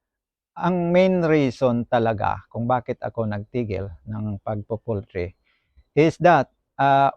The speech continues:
una is yung rapid increase of, ah, the price of the feeds. Dahil noong tumigil ako, ang, ah, per bag ng feeds ay nasa one thousand eight hundred pesos per bag.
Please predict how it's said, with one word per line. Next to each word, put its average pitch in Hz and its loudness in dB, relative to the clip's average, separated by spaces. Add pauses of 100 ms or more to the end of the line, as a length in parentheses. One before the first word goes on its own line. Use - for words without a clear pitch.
una 131 0
is 143 0
yung 147 0
rapid 147 0
increase 131 -4
of, 123 2
ah, 110 -2 (240)
the 117 -6
price 113 0
of 110 -6
the 110 -8
feeds. 175 -2 (640)
Dahil 156 2
noong 156 -2
tumigil 143 2
ako, 135 -4
ang, 131 -4 (200)
ah, 131 -4 (400)
per 131 2
bag 120 2
ng 120 -4
feeds 139 -6
ay 120 -4
nasa 117 -6
one 113 -4
thousand 113 -8
eight 113 -10
hundred 107 -8
pesos 110 -8
per 107 -10
bag. 101 -6